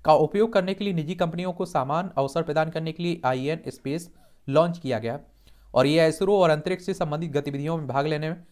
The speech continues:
या भारत के अंतरिक्ष संसाधनों का उपयोग करने वाले प्रत्येक व्यक्ति के बीच एकल बिंदु इंटरफेस के रूप में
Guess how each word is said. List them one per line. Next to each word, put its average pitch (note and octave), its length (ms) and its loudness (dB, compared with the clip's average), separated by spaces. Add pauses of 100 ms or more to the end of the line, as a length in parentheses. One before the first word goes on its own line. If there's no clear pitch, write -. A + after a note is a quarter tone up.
(180)
या C3+ 140 4
भारत D3 440 2 (120)
के C#3 220 -2 (560)
अंतरिक्ष D3+ 400 4
संसाधनों F3 420 0
का E3+ 100 0
उपयोग E3 240 -2
करने D#3+ 180 0
वाले E3 200 2
प्रत्येक D#3 300 -6
व्यक्ति D3 260 -4
के D#3+ 120 -6
बीच D#3+ 240 -6
एकल C#3 260 -2
बिंदु C3+ 360 -4
इंटरफेस D3 480 -6
के - 100 -10
रूप C#3 140 -6
में D3 200 -8